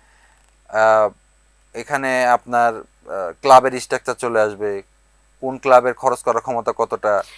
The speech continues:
এগুলা চলে আসবে। এবং, আহ, এই এশিয়ান যে দেশগুলো আছে, আহ, এশিয়ান আমি এই জন্য উল্লেখ করলাম কারণ অস্ট্রেলিয়া এই বিশ্বকাপও ফেভারিট।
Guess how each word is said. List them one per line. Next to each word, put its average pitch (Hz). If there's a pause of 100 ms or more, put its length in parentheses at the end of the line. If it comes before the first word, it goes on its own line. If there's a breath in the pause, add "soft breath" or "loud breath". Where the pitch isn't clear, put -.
(560 soft breath)
এগুলা 202
চলে 175
আসবে। 156
এবং, 151
আহ, 123
এই 113
এশিয়ান 160
যে 123
দেশগুলো 113
আছে, 92 (1120)
আহ, 95
এশিয়ান 123
আমি 156
এই 147
জন্য 147
উল্লেখ 139
করলাম 151
কারণ 123
অস্ট্রেলিয়া 123 (640)
এই 143
বিশ্বকাপও 127
ফেভারিট। 90